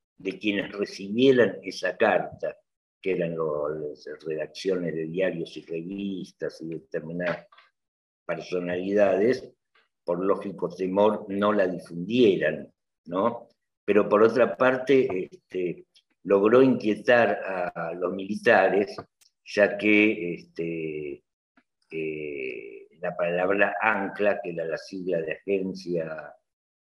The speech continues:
eh, clandestina, etcétera, etcétera, etcétera, pero, digamos, es una sigla que formaba un vocablo de clara resonancia, eh,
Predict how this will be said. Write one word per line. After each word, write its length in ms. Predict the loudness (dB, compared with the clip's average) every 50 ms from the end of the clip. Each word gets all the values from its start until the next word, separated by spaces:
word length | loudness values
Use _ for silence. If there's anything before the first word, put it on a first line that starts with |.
| _ -16
eh, 960 | -14 -12 -12 -12 -12 -12 -10 -10 -10 -10 -10 -12 -12 -14 -14 -18 -20 -20 -20 _ _ _ _ _ _ _ _ _ _ _ _ _ _
clandestina, 1200 | -8 -8 -8 -8 -8 -12 -14 -14 _ _ -6 -4 -2 -2 -2 -2 -2 -4 -4 -4 -6 -6 -8 -14 _ _ _ _ _ _ _ _ _ _ _ _
etcétera, 440 | -18 -14 -10 -10 -10 -8 -6 -8 -8
etcétera, 360 | -8 -6 -10 -10 -6 -4 -4
etcétera, 640 | -4 -2 -2 -2 -2 -2 0 0 0 0 0 -4 -14 _ _ _ _ _ _ _ 4
pero, 520 | 4 6 8 6 4 4 -2 -10 -16 _ _
digamos, 400 | -14 -12 -10 -8 -8 -8 -10 -10 -12
es 160 | -14 -12 -10
una 180 | -6 -4 -4 -4
sigla 580 | -6 -6 -8 -6 -4 0 0 0 0 0 -2
que 280 | -6 -8 -10 -10 -10 _
formaba 640 | -8 -8 -8 -6 -6 -6 -2 0 2 2 2 2 0 -2 -10 _ _ _ _ _ _ _ _ _ _ -8
un 200 | -4 -4 -4 0
vocablo 720 | 2 2 2 2 4 4 6 6 6 4 4 2 0 0
de 180 | 0 0 -2 -2
clara 420 | 2 4 4 6 6 4 0 0 -2
resonancia, 1300 | -6 -6 -6 -6 -6 -2 -2 -2 0 0 0 0 2 0 0 -2 -4 -4 0 0 2 2 2 0 -2 -6 -14 _ _ _ _ _ _ _ _ _ _ -12 -12 -12 -10
eh, 840 | -10 -8 -8 -6 -6 -6 -8 -6 -8 -8 -8 -8 -10 -12 -12 -18